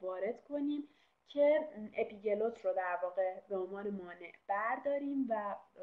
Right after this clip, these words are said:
وکال کوردا و تراشته رو با یه نمای بهتری بتونیم ببینیم. اه، نکته که خیلی مهمه اینه که این، اه، بالا کشیدن دست، اه، اصلاً نباید توش، اه، مچ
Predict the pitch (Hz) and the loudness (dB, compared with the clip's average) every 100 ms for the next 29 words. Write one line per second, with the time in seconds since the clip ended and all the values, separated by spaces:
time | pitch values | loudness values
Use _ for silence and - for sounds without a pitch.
0 | 180 202 208 196 190 202 196 - 196 - | -8 -6 0 -2 0 -4 -2 0 -2 -2
1 | 196 190 - 226 - 220 220 208 185 208 | -6 -6 -6 -8 -6 -4 -2 -4 -2 -2
2 | 233 233 233 220 202 196 196 190 175 143 | -2 -4 -4 -6 -6 -16 -14 -14 -12 -14
3 | - - - _ _ _ _ _ _ - | -14 -20 -20 _ _ _ _ _ _ -10
4 | 277 285 294 403 403 453 427 - 392 370 | -6 0 6 6 6 2 2 -2 2 4
5 | 349 349 339 339 330 311 330 320 330 330 | 6 6 4 2 2 2 0 -2 -2 -2
6 | - _ _ 311 330 - 208 208 208 - | -6 _ _ 2 2 2 -2 0 -2 0
7 | 214 214 214 208 202 220 214 202 196 202 | 4 6 6 2 2 -2 -4 -10 -4 -2
8 | 202 - 247 277 247 240 - _ _ _ | -2 0 4 4 2 -2 -10 _ _ _
9 | _ 233 233 233 226 233 - 277 - 277 | _ -4 -2 0 -2 -6 -4 -4 -2 -2
10 | 302 311 302 226 185 180 180 - 202 202 | 4 4 4 2 0 -4 -8 -14 -14 -12
11 | - 196 196 196 202 226 269 | -8 -2 -2 -2 -2 0 -2